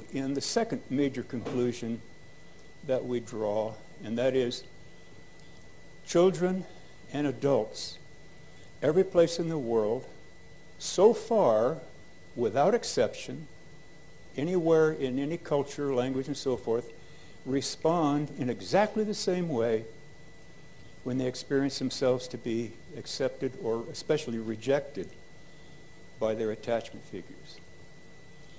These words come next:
And there's a specific cluster of things that starts to happen to you and me. So let me, now, so the message,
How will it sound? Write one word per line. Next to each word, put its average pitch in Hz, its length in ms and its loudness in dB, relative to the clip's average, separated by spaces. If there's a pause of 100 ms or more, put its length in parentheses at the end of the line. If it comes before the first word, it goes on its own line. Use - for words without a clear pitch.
(240)
And 120 180 -2
there's 123 200 2
a 117 80 0 (120)
specific - 720 -2
cluster 170 600 0 (100)
of 110 120 -4
things 127 400 0
that 98 100 -6
starts 143 340 0
to - 100 -4
happen 151 380 -2
to 123 100 -6
you 127 220 0
and 135 180 0
me. 131 220 0 (1800)
So 117 180 2
let 143 200 2
me, 160 320 0 (180)
now, 113 220 0 (420)
so 135 360 4 (180)
the 131 80 0
message, 170 440 6